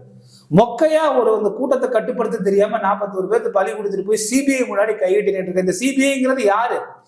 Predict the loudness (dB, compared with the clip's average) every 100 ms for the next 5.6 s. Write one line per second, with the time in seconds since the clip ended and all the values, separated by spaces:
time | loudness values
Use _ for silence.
0 | _ -2 2 2 2 2 2 2 2 2
1 | 0 -2 -4 -2 -2 -2 -6 -6 -6 -8
2 | -20 _ _ _ -4 0 2 2 0 2
3 | 2 2 0 2 2 2 0 -2 2 2
4 | 2 0 -2 -10 -20 0 2 4 4 4
5 | 2 2 0 -2 -4 -10